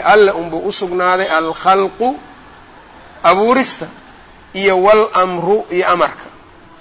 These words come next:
Ayb, "Tabaaraka Allaahu rabbul caalamiin." Ama alaa lahu lkhalqu, masdar waaye, waxaad ka laqbaysaa ismi mafcuul. "Alaa hooy, lahu lilaahi, Alle ayuu u sugnaaday alkhalqu almakhluuqu."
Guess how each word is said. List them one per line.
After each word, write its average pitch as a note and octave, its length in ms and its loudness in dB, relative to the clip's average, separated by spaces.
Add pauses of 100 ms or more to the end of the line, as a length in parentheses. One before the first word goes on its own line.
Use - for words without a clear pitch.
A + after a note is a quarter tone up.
(1700)
Ayb, D#3 300 0
"Tabaaraka G#3 560 8
Allaahu G3 600 6 (460)
rabbul F3 280 0
caalamiin." D#3 520 2 (1080)
Ama A3+ 180 -4
alaa G#3+ 300 4
lahu E3+ 240 0
lkhalqu, G#3+ 640 -2
masdar F#3+ 400 -4
waaye, F3 360 0 (920)
waxaad G3+ 300 -2
ka A#3 100 0
laqbaysaa F3 540 -2
ismi F3+ 180 -6 (140)
mafcuul. C#3+ 300 -8 (640)
"Alaa G3+ 420 8
hooy, G3+ 300 6
lahu G3 280 0
lilaahi, F3 600 2
Alle F#3 300 4
ayuu E3+ 260 0
u G3 60 -4
sugnaaday F#3+ 520 0
alkhalqu G3 540 0
almakhluuqu." F#3+ 640 0